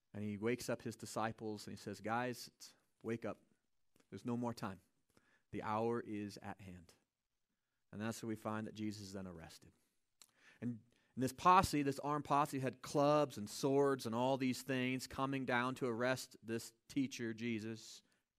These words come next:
Comes down to get him, was led by the betrayer, Judas Iscariot. And Jesus meets them at the edge of the garden, and in the Bo-, Gospel of John is my favorite account of this because it starts with something where the other ones, they,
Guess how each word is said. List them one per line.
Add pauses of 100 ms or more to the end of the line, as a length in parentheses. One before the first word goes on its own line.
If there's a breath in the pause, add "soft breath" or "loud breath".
(1000)
Comes
down
to
get
him,
was
led
by
the
betrayer, (100)
Judas
Iscariot. (640 loud breath)
And
Jesus
meets
them
at
the
edge
of
the
garden,
and
in
the
Bo-, (180)
Gospel
of
John
is
my
favorite
account
of
this
because
it
starts
with
something (340 loud breath)
where
the
other
ones, (300 soft breath)
they,